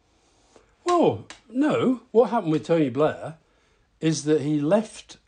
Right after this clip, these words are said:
office two years after winning a third general election.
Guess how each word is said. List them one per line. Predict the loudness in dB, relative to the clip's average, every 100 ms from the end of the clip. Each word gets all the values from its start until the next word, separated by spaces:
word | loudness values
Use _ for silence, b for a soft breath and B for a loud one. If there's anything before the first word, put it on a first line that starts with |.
| -2
office | -2 -2 -12 -12 -12 -14 -16 _ _ _ _ _ _ _ _ _
two | -6 0 2 2 0
years | -2 0 0 -2 -8 -10 -10 -12 -6
after | -6 -6 -8
winning | -6 0 0 0 -4 -6 -8
a |
third | -8 0 0 0
general | -2 -2 -2 -2
election. | -2 -4 -10 -18 -16